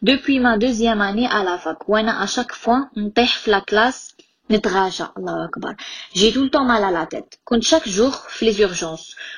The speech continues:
وصلت وين j'ai eu une paralyse, une paralyse par, par, partagée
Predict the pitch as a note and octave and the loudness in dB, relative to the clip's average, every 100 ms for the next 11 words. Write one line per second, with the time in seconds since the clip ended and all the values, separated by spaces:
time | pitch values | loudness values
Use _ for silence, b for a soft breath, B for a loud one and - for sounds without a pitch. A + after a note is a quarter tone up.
0 | B G#3+ D#4 D4+ C4 B3+ G#3 A3 A#3 C#4+ | B 0 2 4 4 2 4 4 6 2
1 | B3+ G#3 G3 F#3 G3 B3+ B3 G#3+ G3 F#3+ | 2 0 -4 -8 0 0 2 2 2 2
2 | A3 B3 F#3 F3 - _ b b b b | 0 0 -2 -8 -16 _ b b b b
3 | - G3 B3+ B3 A#3+ B3 - A#3+ - _ | -6 0 2 2 0 0 0 0 -2 _
4 | - C4 - _ _ A#3 - B3 A#3+ - | -4 -4 -4 _ _ -16 -10 -8 -8 -6
5 | C4+ G#3+ E3 | -2 2 0